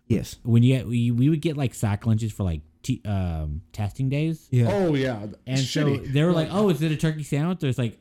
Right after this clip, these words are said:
Speaker 2: "Oh, they forgot the turkey. There's just cheese on the sandwich."
Speaker 1: Yeah.
Speaker 2: <laughs> Oh man, school lunches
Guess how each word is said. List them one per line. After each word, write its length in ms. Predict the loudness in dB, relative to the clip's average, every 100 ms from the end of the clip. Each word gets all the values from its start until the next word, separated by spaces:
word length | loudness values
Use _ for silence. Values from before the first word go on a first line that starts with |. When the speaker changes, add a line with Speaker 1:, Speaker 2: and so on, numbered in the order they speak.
| -4
Speaker 2:
"Oh, 120 | -2
they 100 | 0
forgot 220 | -2 -4
the 60 | -6
turkey. 360 | -2 -2 0 0
There's 160 | 0
just 220 | 0 -2 -2
cheese 320 | 0 2 4
on 120 | 2
the 80 | 0
sandwich." 440 | 2 0 2 0 -2 0
Speaker 1:
Yeah. 160 | 0 0
Speaker 2:
<laughs> 60 | -6 -10 -16 _ _ _ _ _ _ _ _ _ _ -12
Oh 280 | -8 -6 -6
man, 460 | -4 -4 -4 -8 -14
school 400 | -12 -2 0 2
lunches 540 | 0 0 -2 -4 -8